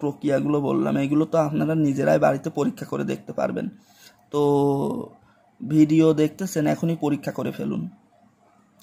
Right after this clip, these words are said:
আপনারা এখনই পরীক্ষা করে ফেলুন যে আমি সঠিক বলতেছি না ভুল বলতেছি। আপনারা নিজেরাই জলযন্ত্র,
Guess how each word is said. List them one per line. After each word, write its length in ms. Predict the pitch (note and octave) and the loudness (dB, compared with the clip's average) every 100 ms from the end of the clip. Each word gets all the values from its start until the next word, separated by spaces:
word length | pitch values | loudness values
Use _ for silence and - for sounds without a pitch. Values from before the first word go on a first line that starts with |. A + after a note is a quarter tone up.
| _ - - - | _ -20 -20 -10
আপনারা 320 | - D3 D3+ | -6 0 2
এখনই 320 | F3+ D#3+ F3 F3+ | 4 2 0 0
পরীক্ষা 340 | D3+ D#3 D3+ D3 | 0 0 -2 -4
করে 200 | - C4 | -4 -4
ফেলুন 560 | D3 C#3+ E3+ F#3+ F3 | -2 -2 0 -2 -4
যে 280 | - C#3 C#3+ | -4 -2 0
আমি 320 | C#3 D4 F#3+ F#3 F3 E3 - - - | 2 2 2 0 0 0 0 -2 -4
সঠিক 400 | - C#3+ E3 E3 | -4 -2 -2 -2
বলতেছি 680 | E3+ E3+ F3+ A#3 A3+ D#3 | -4 -4 -6 -4 -2 -2
না 240 | C#3+ C#3+ C#3+ D3 C#3 B2+ - - - - _ B2+ | -2 -4 -2 0 0 -2 -6 -16 -20 -20 _ -6
ভুল 300 | D3 D3 C#3 | 0 2 2
বলতেছি। 460 | C#3 C#3 D3+ E3+ | 0 -2 -4 0
আপনারা 340 | D#3+ D#3 D3+ D3 | -2 0 -2 0
নিজেরাই 460 | C#3 G#3+ C#4 D#3 | 0 0 -2 -2
জলযন্ত্র, 760 | D#3 C#3+ C#3 D3 C#3 - F3+ | -2 -2 -2 -2 -2 -4 -6